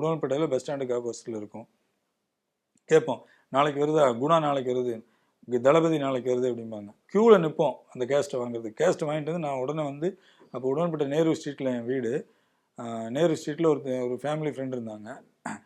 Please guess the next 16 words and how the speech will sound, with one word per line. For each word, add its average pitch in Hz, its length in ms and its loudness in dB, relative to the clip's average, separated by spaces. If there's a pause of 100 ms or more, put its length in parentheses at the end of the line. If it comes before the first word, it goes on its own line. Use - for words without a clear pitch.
(280)
ரவின்னு 147 460 6
ஒரு 147 120 2
அண்ணா 139 200 0
அங்க 120 180 -2
இருந்தாரு. 113 220 -2
அவரும் 160 300 4
ராஜா 139 280 4
ஃபேனு, 127 320 -4
நானும் 139 300 -4
ராஜா 110 240 -2
ஃபேனு. 104 260 -14 (240)
ஒரு - 20 -18
கேசட்டை 190 400 4
போட்டு 170 260 4
கேட்டு 151 300 -2
முடிச்சுட்டு, 262 260 -8